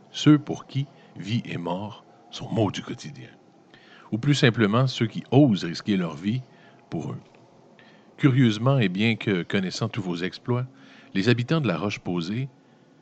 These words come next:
vous avez accueilli avec simplicité, souriant même aux yeux écarquillés,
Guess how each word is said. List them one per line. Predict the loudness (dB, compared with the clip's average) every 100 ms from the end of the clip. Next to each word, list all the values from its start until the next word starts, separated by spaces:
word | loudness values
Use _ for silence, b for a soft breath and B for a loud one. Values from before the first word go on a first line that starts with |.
| -10
vous | -4 0
avez | 2
accueilli | 0 2 0 2
avec | -2 -2 -6
simplicité, | -6 -6 -8 -10 -10 -10 -12 -16 _ -16
souriant | -4 -2 0 0 2
même | 0 0
aux | -2
yeux | -2 0 0
écarquillés, | 0 -4 -4 -6 -4 -4